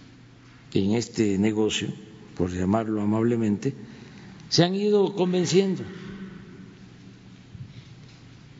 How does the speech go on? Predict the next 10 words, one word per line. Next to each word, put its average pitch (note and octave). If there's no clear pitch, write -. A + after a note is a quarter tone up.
de A2
que A#2
cambiaron C#3
las E3
cosas. -
Sin B3
embargo, D3+
hay E3+
ciertos E3+
sectores C#3